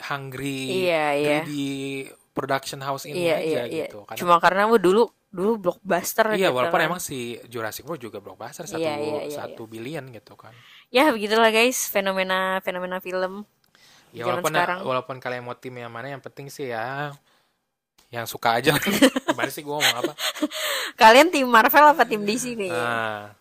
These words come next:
Speaker 2: Atau jangan-jangan tim Nickelodeon?
Speaker 1: Lah, atau Disney. <laughs>
Speaker 2: Nanti komen-komen dong guys, kalian tim apa
Speaker 1: Aha.
Speaker 2: ya di postingan kita di Instagram.
Speaker 1: Ataupun kalau misalnya mau D M, D M juga boleh.
Speaker 2: Iya, kalau misalnya mau bahas lagi nih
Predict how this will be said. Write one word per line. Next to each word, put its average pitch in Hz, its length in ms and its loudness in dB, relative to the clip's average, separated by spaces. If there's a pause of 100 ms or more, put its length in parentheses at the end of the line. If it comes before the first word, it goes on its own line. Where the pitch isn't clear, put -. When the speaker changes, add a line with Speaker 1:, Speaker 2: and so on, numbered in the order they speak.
Speaker 2:
Atau 170 160 2
jangan-jangan 185 480 0
tim 196 160 0
Nickelodeon? 170 880 2
Speaker 1:
Lah, 120 240 -4 (320)
atau 143 160 -4
Disney. 135 400 -6
<laughs> 247 80 -8 (2000)
Speaker 2:
Nanti 220 160 0
komen-komen 240 480 4
dong 277 160 6
guys, 294 400 10
kalian 233 240 6
tim 233 160 0
apa 208 300 6
Speaker 1:
Aha. 220 100 6
Speaker 2:
ya 185 240 2
di 180 280 -6
postingan 170 360 -6
kita 165 240 -12
di 165 140 -10
Instagram. 156 640 -10 (400)
Speaker 1:
Ataupun 110 440 -8
kalau 123 160 -6
misalnya 107 280 -8
mau 104 140 -10
D 104 140 -14
M, 101 160 -12
D 101 120 -14
M 101 200 -16
juga 104 240 -8
boleh. 101 560 -8
Speaker 2:
Iya, 160 520 -2
kalau 175 160 6
misalnya 196 280 2
mau 190 160 6
bahas 180 280 4
lagi 190 280 -2
nih 254 360 2